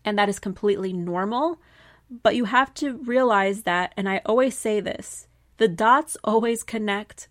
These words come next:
later on. So even if something didn't quite look like how you would like it to, it's funny how eventually you realize why it had to happen that way. So when something happens that's not to your advantage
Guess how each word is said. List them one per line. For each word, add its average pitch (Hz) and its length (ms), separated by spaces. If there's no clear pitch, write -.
later 190 460
on. 185 340
So 220 280
even 311 300
if 247 240
something 226 420
didn't 233 260
quite - 280
look 202 240
like 202 220
how 196 180
you 202 160
would 196 180
like 185 220
it - 160
to, 180 380
it's 220 240
funny 247 340
how 202 300
eventually 202 640
you 190 160
realize 180 500
why 175 240
it - 160
had 170 240
to 180 80
happen 165 380
that 160 160
way. 156 280
So - 180
when 233 180
something 277 380
happens 226 460
that's 190 280
not 208 420
to 220 100
your 208 140
advantage 196 600